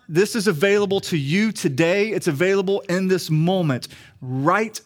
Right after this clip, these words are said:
now, our risen Savior Jesus is calling. And if you have already come to know Jesus and experienced the power,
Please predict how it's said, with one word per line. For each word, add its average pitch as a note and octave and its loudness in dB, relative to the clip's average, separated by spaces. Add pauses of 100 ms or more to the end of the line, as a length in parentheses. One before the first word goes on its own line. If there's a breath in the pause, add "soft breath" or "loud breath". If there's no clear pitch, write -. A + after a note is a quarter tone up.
(160)
now, D#3 0
our C#3+ 0
risen D3 -2
Savior C#3+ -2
Jesus C3 -4
is C3+ -12
calling. G#2+ -6 (2250)
And C#3 2
if D3+ 0
you B3 2
have - -2
already G3+ 2
come G3 0
to F#3 0
know F3 2
Jesus F3 -2
and E3+ -2
experienced E3+ -4
the F3 -4
power, F3+ -6